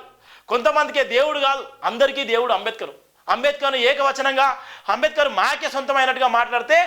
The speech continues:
ఖబర్దార్ అని కూడా హెచ్చరిస్తున్నాం. అంబేద్కర్ అందరివాడు, అంబేద్కర్ కొందరివాడు కాదని కూడా చెప్తున్నాం. ఇవాళ ఉన్నటువంటి వ్యక్తిగతంగా ఉన్నటువంటి మీ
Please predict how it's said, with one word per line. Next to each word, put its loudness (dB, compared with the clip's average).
ఖబర్దార్ 2
అని -4
కూడా -6
హెచ్చరిస్తున్నాం. -6
అంబేద్కర్ 0
అందరివాడు, 2
అంబేద్కర్ 0
కొందరివాడు 0
కాదని 2
కూడా -2
చెప్తున్నాం. 0
ఇవాళ 2
ఉన్నటువంటి -2
వ్యక్తిగతంగా 0
ఉన్నటువంటి -2
మీ -8